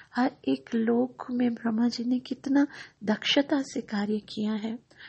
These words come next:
तो ये सब भगवान की करुणा से होता है। जब हम sincere होकर भगवान को surrender करते हैं ना कि कृष्ण आपको प्रसन्न करने के लिए करना है,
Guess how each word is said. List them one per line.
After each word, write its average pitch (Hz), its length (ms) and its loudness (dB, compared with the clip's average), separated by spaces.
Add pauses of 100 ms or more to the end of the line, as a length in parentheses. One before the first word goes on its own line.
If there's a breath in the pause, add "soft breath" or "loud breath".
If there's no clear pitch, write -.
(160 loud breath)
तो 262 60 2
ये 247 180 4
सब 269 180 -2
भगवान 226 580 -2
की 262 200 -4
करुणा 220 580 -2
से 220 200 -6
होता 208 360 -6
है। 220 260 0 (380 loud breath)
जब 247 160 2
हम 285 140 6
sincere 285 720 2
होकर 240 420 -4 (420 loud breath)
भगवान 233 400 2
को 240 180 -4
surrender 240 600 0
करते 220 440 -6
हैं 208 120 -8
ना 254 80 0
कि - 160 -14
कृष्ण - 480 -6 (200)
आपको 226 480 -4
प्रसन्न 220 540 -4
करने 220 340 -4
के 214 140 -8
लिए 220 160 -4
करना 220 460 -4
है, 226 400 -4